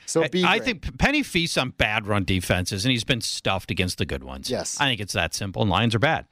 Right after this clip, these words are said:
Speaker 1: Yeah.
Speaker 2: All right, that's it for that matchup.
Speaker 1: Yep.
Speaker 2: Uh, Nick Chubb is an obvious A grade against one of the worst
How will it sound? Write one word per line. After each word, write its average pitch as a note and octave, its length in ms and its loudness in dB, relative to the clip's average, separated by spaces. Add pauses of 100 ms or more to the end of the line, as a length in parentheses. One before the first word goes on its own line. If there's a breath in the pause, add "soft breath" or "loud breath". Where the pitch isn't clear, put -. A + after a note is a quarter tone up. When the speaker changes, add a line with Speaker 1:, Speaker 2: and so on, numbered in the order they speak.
(100)
Speaker 1:
Yeah. G#3 160 2 (280)
Speaker 2:
All - 80 2
right, G#3+ 160 0
that's C3 200 2
it E3 80 -2
for E3+ 80 -2
that F#3+ 120 4
matchup. G3+ 220 2
Speaker 1:
Yep. F2+ 160 0 (460 soft breath)
Speaker 2:
Uh, E3 300 4 (280)
Nick C#4 160 2
Chubb C#4 240 0
is F#3+ 100 0
an F#3 60 -2
obvious F3 380 2
A E3 160 2
grade C#3+ 400 2
against C#3+ 280 -2
one C#3+ 120 0
of C3+ 60 2
the B2 100 2
worst C3+ 560 2